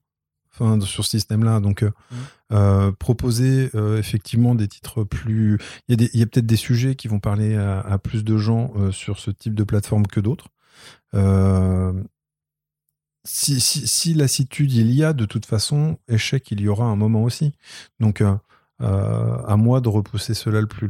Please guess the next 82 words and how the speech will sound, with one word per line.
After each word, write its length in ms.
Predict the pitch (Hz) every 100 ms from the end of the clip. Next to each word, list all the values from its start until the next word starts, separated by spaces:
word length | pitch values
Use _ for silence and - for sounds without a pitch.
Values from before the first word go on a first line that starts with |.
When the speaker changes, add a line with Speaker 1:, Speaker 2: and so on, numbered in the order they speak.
| -
Speaker 1:
tard 100 | 104 -
Speaker 2:
Mais, 140 | -
Speaker 1:
possible. 280 | 135 160 143
Speaker 2:
mais, 60 | 127
mais 60 |
après, 160 | 110 147
c'était 180 | - 117
même 120 | 110
pas 220 | 113 113
dans, 160 | 113 120
dans 140 | 110
ce 80 | -
sens-là, 320 | 107 - 147
c'était 160 | - 113
plus 160 | 139
Speaker 1:
Non, 60 | 139
non, 100 | 220
Speaker 2:
que 40 |
Speaker 1:
mais 100 | 196
c'est, 180 | 131 143
ça 140 | 117 120
fait 120 | 123
partie 240 | 131 -
des 120 | 131
différentes 380 | 107 107 117 117
réflexions 440 | - 101 104 - 147
qui, 160 | -
effectivement, 680 | 107 - - - 110 127 110
euh, 100 | 98 - -
Speaker 2:
c'était 180 | -
le 80 | 127
Speaker 1:
euh, 40 | 107
Speaker 2:
fait, 100 | 156
Speaker 1:
trottent 160 | 110
Speaker 2:
c'est, 40 | 113
Speaker 1:
dans 120 | 107
la 100 | 120
tête. 260 | 202 202 -
Speaker 2:
c'est 140 | -
le 40 | 120
fait 180 | 147
que 140 | - 120
je 80 | -
trouve 240 | - 131
que, 140 | 120 107
justement, 320 | 110 147 175
ça 140 | -
a 40 | 104
l'air 140 | 101
de 120 | 104
bien 260 | 104 104 110
se 80 | -
passer, 300 | 104 104 175
et 260 | 123 104
de 120 | 98
se 60 | 101
dire, 220 | 113 147
bah, 100 | 117
du 160 | 98 101
coup, 240 | - 143
vu 160 | 110 104
que 80 | 104
ça 140 | 104
se 40 |
passe 220 | - 101 95
bien, 240 | 131 135
est-ce 160 | 107 -
que, 100 | 110
euh, 240 | 110 98
il 240 | 98 95 92
serait 220 | - 98
pas 180 | - 98
temps 180 | 117 113
de, 340 | 101 95 95
de, 200 | 92 98
d'aller 320 | 90 95 107
dans 200 | 104 92
un 40 | 92
circuit, 420 | - 92 - 101
euh, 180 | 95 92
plus 140 | -
traditionnel ? 640 | - 101 98 92 143 165